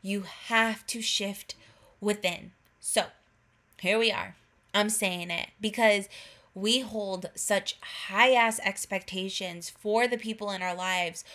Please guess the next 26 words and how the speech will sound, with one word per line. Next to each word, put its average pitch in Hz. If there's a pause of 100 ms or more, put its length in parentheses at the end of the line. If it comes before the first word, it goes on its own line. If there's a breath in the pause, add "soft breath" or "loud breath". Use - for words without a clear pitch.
(180 loud breath)
whether 196
that's 185
intimately, 226
personally, 220
or 208
even 262
professionally. 226 (520 loud breath)
And 226 (100)
we 254
know 254
goddamn 240
well 233 (260 loud breath)
that 220
we're 240
incapable 240
of 214
matching 220
those 262
same 269
expectations 220
if 202
someone 208
had 202
those 175
for -
us. -